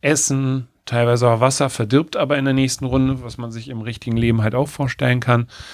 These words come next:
Es sind diverse Ziele, die erreicht werden, die so ein bisschen an diesen Krisenmodus da herangleiten. Also es ist sch-, thematisch sehr schön, deswegen passt auch dieses Dunkle da hinein.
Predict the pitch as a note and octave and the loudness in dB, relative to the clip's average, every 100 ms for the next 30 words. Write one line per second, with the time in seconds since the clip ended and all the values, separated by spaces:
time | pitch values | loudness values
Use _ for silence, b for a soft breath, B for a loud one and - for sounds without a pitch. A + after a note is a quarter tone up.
0 | B B B A#2 A#2+ A2+ G#2+ A2+ C3 C3+ | B B B 0 2 2 0 2 2 0
1 | B2 - D3+ E3 D3+ D#3 C#3 C3+ C#3 - | -4 -4 -4 -4 -2 0 2 4 2 0
2 | - B2+ C3+ C3 C3 A#2+ A#2+ A#2 A2+ C3 | -2 2 2 2 0 -2 0 0 2 0
3 | - C#3 C#3+ B2 A#2+ A2+ A#2 G2+ - D#3+ | 0 -2 -2 -2 -2 0 -2 -2 -8 -6
4 | D#3 D#3 C#3+ - - - - C3 C#3 C#3 | -4 -2 -4 -8 -20 -20 -6 0 2 2
5 | B2 - A#2+ A#2+ A#2 A#2 A#2+ D#3 F3 D3+ | 0 -2 0 2 2 2 2 2 0 2
6 | C#3+ C#3+ B2+ A#2+ A2+ A2+ A2+ - - - | 2 2 0 -2 -2 -2 -4 -4 -8 -10
7 | - A#2+ A2+ C3 E3 D3 - D3+ C#3+ C3 | -4 -2 2 2 0 -6 -6 -2 -2 0
8 | D3 D3 C#3+ C#3+ B2 - A#2 - C3+ - | 4 4 4 0 -6 -6 -6 -6 -6 -6
9 | A2 B2 A2+ G#2+ B2+ E3+ D#3+ C#3+ C3+ C3+ | -8 -6 -4 0 -2 -2 -4 -2 -2 0
10 | C3+ C3 | 2 2